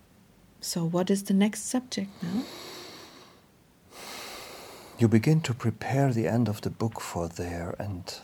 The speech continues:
Speaker 2: there are no more processes to describe.
Speaker 1: Wow. Then it is up to me now to provide the questions and answers, right?
Speaker 2: Try to collect questions that we have not touched upon while talking about these subjects,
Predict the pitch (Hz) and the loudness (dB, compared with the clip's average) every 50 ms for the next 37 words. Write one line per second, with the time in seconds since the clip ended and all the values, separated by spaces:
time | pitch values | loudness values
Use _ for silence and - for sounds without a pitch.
0 | - - - - - 104 107 - 95 104 104 98 107 120 123 123 120 120 120 120 | -18 -20 -10 -4 -2 0 0 2 2 2 2 4 6 6 6 6 6 6 6 6
1 | 117 120 - - 117 120 120 - - 113 110 - - 117 120 - - - - - | 4 2 0 0 2 2 2 0 0 -2 0 0 0 0 0 0 2 2 2 2
2 | - - - - - 104 - 110 110 - - - 85 82 92 - - - - 180 | 2 0 -4 -6 -6 -2 -2 -2 -2 -4 -4 -4 -4 -4 -4 -6 -12 -6 -2 0
3 | 208 240 247 214 190 170 - - _ - - - _ - - 185 196 190 180 180 | 2 4 4 2 0 -2 -8 -18 _ -20 -20 -20 _ -2 4 6 6 6 6 4
4 | 170 - - 185 - - - 185 190 220 269 349 370 285 240 226 220 - - 196 | 0 -4 -6 -6 -4 0 4 8 8 10 10 8 8 6 6 4 4 2 0 -2
5 | - 185 175 175 170 190 - - - - - 247 - - - 226 226 214 208 220 | 0 0 2 2 0 0 -2 -4 -6 -4 -4 -2 0 2 2 2 2 2 0 2
6 | 220 226 247 240 - - - - - 190 240 254 - - - _ _ _ _ - | 2 2 2 2 0 -4 -8 -6 -4 -4 -4 -4 -6 -12 -20 _ _ _ _ -20
7 | - - - - _ - - - - _ _ _ _ _ _ _ _ _ - - | -20 -20 -20 -20 _ -20 -20 -20 -20 _ _ _ _ _ _ _ _ _ -6 0
8 | - 127 131 143 151 147 - 123 - - 120 117 127 120 - - - - - 135 | 4 6 6 6 6 2 0 -4 0 4 6 6 6 4 2 -6 -10 -4 -4 -2
9 | 135 - - - 120 110 110 - - 107 104 - 107 104 104 117 - - 113 110 | -2 -2 0 2 2 2 2 2 0 0 2 2 2 2 2 0 0 4 6 6
10 | 117 123 123 - - - - - 131 - - - - 87 85 - - 117 107 104 | 6 6 4 -2 -8 -4 0 0 0 0 0 -4 -2 -4 -4 -2 0 2 2 2
11 | 98 95 107 113 117 117 117 117 110 110 - - 98 98 101 - 101 98 90 85 | 2 0 0 0 0 2 2 0 0 -2 0 2 2 2 2 0 0 0 2 2
12 | 92 95 95 - - - 87 - - - 98 85 - - - 85 85 - - | 0 0 0 -2 -4 -4 -4 -2 0 0 -2 -2 -2 -4 -6 -6 -6 -8 -10